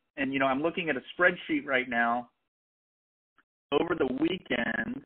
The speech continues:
I think that was the twenty-ninth, uh, generated twenty people that are interested in finding their home value. And of the twenty, four of them have asked or have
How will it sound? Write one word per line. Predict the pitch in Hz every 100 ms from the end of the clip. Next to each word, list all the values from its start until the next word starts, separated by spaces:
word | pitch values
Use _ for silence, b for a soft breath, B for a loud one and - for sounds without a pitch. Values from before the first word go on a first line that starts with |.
| - _ _ -
I | -
think | - -
that | -
was | -
the | - -
twenty-ninth, | 226 226 233 233 - _ _ _ _ _ _ _ _
uh, | 131 127 123 120
generated | 147 185 180 165 127 - -
twenty | 180 214 240 254
people | 214 190 127 113 139 - _ _ _ _
that | 131 135 139
are | 131 135
interested | 156 180 - 170 - 165
in | 135
finding | 143 143 143 139
their | 131
home | 117 - 170 170
value. | 127 113 110 110 107 127 _ _ _ _ -
And | 139
of | 160 175
the | 165 -
twenty, | 202 196 143 131
four | - 214 254 202
of | 131
them | 123 117 117 139 b b _
have | 147
asked | 143 135 147 - _ _ _ _ -
or | 143
have | 143